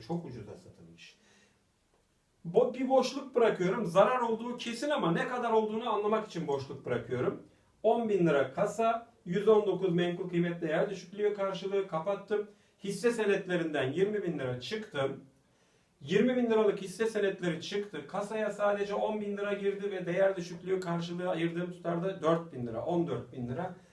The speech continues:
Demek ki altı bin lira zarar etmişim. Zararı da arkadaşlar altı yüz elli beş menkul kıymet satış zararları hesabının borcunda izliyor.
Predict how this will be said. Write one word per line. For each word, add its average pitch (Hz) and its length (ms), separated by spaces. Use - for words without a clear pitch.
Demek 170 500
ki 160 180
altı 147 380
bin 143 160
lira 123 160
zarar 151 340
etmişim. 185 520
Zararı 196 580
da 185 120
arkadaşlar 170 680
altı 170 360
yüz 180 220
elli 165 280
beş - 460
menkul 175 460
kıymet 175 320
satış 170 340
zararları 143 540
hesabının 156 580
borcunda 110 420
izliyor. - 360